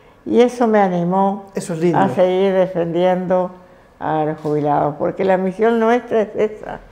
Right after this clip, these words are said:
Speaker 1: Eh, no tiene otro interés, al menos para mí, no tiene otro interés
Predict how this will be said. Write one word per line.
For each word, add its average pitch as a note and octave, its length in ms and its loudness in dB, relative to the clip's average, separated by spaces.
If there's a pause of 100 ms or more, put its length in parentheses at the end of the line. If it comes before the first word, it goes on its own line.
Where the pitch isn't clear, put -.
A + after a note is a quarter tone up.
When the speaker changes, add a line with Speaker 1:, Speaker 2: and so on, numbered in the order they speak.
(520)
Speaker 1:
Eh, G#3 320 2
no G#3 180 0
tiene A3+ 360 4
otro G#3 800 2
interés, F#3+ 640 0 (1120)
al F3 160 -4
menos F#3+ 300 -2
para F#3 280 4
mí, D4 340 -2 (880)
no F3+ 180 -6
tiene G3+ 300 2
otro G#3+ 260 2
interés G3 540 0